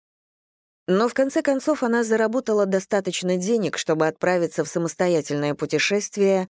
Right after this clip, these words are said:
сойдя с корабля на Канарских островах и больше не возвращаясь на борт. Она объездила большую часть Южной Европы и даже на какое-то время задержалась в Стамбуле, где общалась с разными людьми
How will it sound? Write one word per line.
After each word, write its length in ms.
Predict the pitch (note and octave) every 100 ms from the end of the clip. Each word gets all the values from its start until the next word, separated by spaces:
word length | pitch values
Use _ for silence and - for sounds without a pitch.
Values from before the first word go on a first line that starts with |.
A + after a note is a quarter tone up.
| _ _ -
сойдя 360 | - A3+ B3+
с 60 | C#4
корабля 420 | G#3 G3 F#3 G3+
на 120 | G3+
Канарских 600 | F3 E3 E3 D#3+ - D#3
островах 720 | D#3+ D3 D#3 D3+ E3 A3+ - - _ _ _ _ -
и 200 | G3 G#3
больше 440 | G3+ C4 B3 B3
не 140 | A3
возвращаясь 1040 | F3 E3+ D#3 D#3+ D#3 - E3+ E3+ D#3+ - - -
на 260 | E3 D#3+ C#3
борт. 420 | C#3 - - - _ _ _ _ _ _ _ _ _ _
Она 280 | G3 A3 A3+
объездила 840 | G#3 G#3+ A3+ F#3+ G3+ G3 F#3+ F3+ - _
большую 560 | - E3+ G#3 F#3+ G3+ F#3
часть 360 | G3 F3 C#3+
Южной 520 | D3+ E3 E3 D3+ D#3 D#3
Европы 640 | D3+ E3+ G#3+ - A#3+ A3+ _ _ _ _ -
и 180 | F#3 A3
даже 280 | C#4 D4
на 100 | C#4+
какое-то 440 | B3 G#3+ C4 B3+ A3
время 300 | G#3+ C#4 C#4
задержалась 720 | G#3+ F#3 F3 E3+ G3 G3+ F#3+
в 80 | -
Стамбуле, 760 | - G#3 G#3 F3 D#3+ D3 C#3 - _ _ -
где 260 | E3 E3
общалась 420 | E3 - F3 D#3+ D3+
с 60 |
разными 420 | E3+ E3 D#3+ D#3
людьми 540 | D#3 D#3 D#3 D#3+ A3